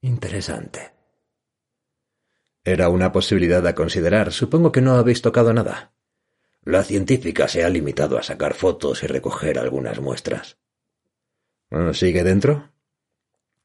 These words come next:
Como toda respuesta, un nuevo fogonazo de luz atravesó la puerta. El inspector Torres se giró hacia Miranda.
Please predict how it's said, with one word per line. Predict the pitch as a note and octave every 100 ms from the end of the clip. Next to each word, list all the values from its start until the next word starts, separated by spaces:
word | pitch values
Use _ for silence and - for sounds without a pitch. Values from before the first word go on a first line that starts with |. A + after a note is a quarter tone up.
| _ _ -
Como | A#2 G#2+
toda | C#3 C#3
respuesta, | G#2 D2 - C#2 - - -
un | A2+ A2
nuevo | G#2 A#2+ G2+
fogonazo | - D2+ D#2 F#2 F2+
de | C#2
luz | F2+ G2+ -
atravesó | - - B1+ A1+ -
la | B1 -
puerta. | A1 - - - _ _ _ _ _ _ _ _ _ _ _ -
El | G#2
inspector | G2 - - C3
Torres | B2 B2 B2 A2
se | G2
giró | - D#2 D#2 G1+
hacia | - - B1
Miranda. | B1 - - - -